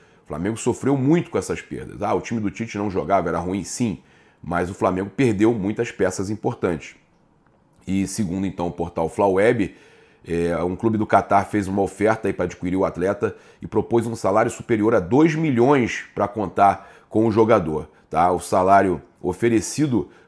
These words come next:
pelo Catar é o dobro do que ele recebe no Brasil, no Flamengo, é, mas segundo a Fla-, própria Flaweb, o atacante rejeitou a oferta e vai permanecer no, na equipe do Felipe Luiz aí pra próxima temporada. Tá empolgado no Flamengo, tá feliz no Flamengo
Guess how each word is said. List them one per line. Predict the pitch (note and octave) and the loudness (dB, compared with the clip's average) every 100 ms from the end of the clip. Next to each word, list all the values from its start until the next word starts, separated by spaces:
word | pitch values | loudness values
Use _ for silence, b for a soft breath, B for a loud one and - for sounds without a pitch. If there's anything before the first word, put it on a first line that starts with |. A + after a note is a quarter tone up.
| _ | _
pelo | A2 G#2 | 2 2
Catar | - F#2 - A2+ B2+ - | 2 0 4 6 6 4
é | B2 | 2
o | C3+ | 2
dobro | G#2+ B2+ D#3 B2+ | 2 4 6 4
do | A2 G2+ | 0 2
que | A2+ | 2
ele | |
recebe | G2+ F#2+ - G2+ F2+ | 2 0 0 -2 0
no | F2+ | -2
Brasil, | F#2 E2+ D#2+ C3+ D#3 B B | -2 -2 2 0 0 B B
no | C#2 | -14
Flamengo, | - F#2 F#2+ D3 D3+ B2 b b b b | 0 0 4 4 4 -2 b b b b
é, | F#2+ G#2 G2+ G2+ G2 F#2+ | 2 4 6 4 4 2
mas | G2+ A2 A2+ - | 4 4 4 0
segundo | A2+ A#2 C#3+ | -2 2 0
a | |
Fla-, | - F2+ | 0 0
própria | B2+ C3+ | 2 2
Flaweb, | - C#3+ C3 A2+ B2 C3 C#3+ B2+ B B - | 4 6 8 8 6 6 2 0 B B -4
o | G#2 A#2 | 2 6
atacante | A#2+ A2+ A#2 - B2 - | 6 4 0 0 -4 0
rejeitou | A2+ A#2 B2 - B2+ | 0 2 0 0 4
a | |
oferta | C#3 B2+ A2 A2+ A2 B2 A#2 - - | 4 2 4 4 4 0 0 -4 -6
e | |
vai | G#2 G#2 G#2 | 0 0 0
permanecer | A#2+ A2 A2+ A2 F2+ - F#2+ - b b b - | 0 0 0 0 -4 -2 -2 -2 b b b -8
no, | G2 F#2+ | -4 -2
na | G#2 | -2
equipe | G2 - G2 - G2 D#2+ D#2+ b b - | -4 -4 -8 -4 -4 -4 -8 b b 0
do | C3 | 2
Felipe | D3+ B2+ B2+ | 4 2 0
Luiz | A#2 G#2 G#2 G#2+ | 2 2 2 2
aí | F#2+ G2 | 2 0
pra | G2 G2 | 0 0
próxima | G2+ F#2+ - F#2 | 0 0 -2 -4
temporada. | G#2 G#2 C3 G2 G2 F#2 | -4 0 4 6 6 4
Tá | F2+ A2 | -2 -4
empolgado | G#2+ A#2+ G2 G2 G2+ F#2+ | 2 2 4 4 4 2
no | |
Flamengo, | F2+ G#2 F#2 G2 | -2 -2 -2 -6
tá | F#2+ G#2+ | -4 -6
feliz | - A#2 F#2+ G#2+ G#2 | 0 0 2 0 0
no | F#2 | -4
Flamengo | - F#2+ E2 F#2+ | -2 -2 0 -2